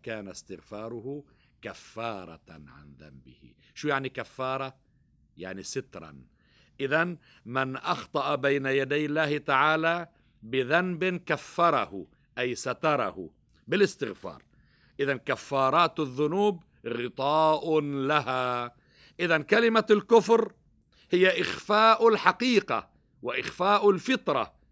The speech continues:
وإخفاء الأدلة العقلية، فالكافر ليس ذما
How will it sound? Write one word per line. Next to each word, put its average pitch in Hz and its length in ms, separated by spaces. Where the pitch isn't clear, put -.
وإخفاء 170 600
الأدلة 208 540
العقلية، 202 680
فالكافر 143 800
ليس 170 320
ذما 107 580